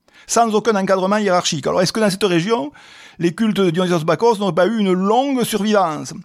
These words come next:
Songez que, dès qu'intervient la reconquête chrétienne de Valence, du pays de Valence, la reconquête définitive,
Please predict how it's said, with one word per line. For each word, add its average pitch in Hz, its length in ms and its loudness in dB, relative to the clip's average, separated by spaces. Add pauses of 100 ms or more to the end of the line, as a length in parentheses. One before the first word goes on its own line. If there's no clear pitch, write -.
(500)
Songez 196 760 0
que, 170 260 -2 (540)
dès 220 680 -2
qu'intervient 196 680 -2
la 165 220 -2
reconquête 170 600 -2
chrétienne 190 540 -2
de 170 80 2
Valence, 160 420 0
du 143 100 -4
pays 190 140 -6
de 175 60 -4
Valence, 151 260 0
la 127 80 -2
reconquête 151 480 -2
définitive, 160 800 0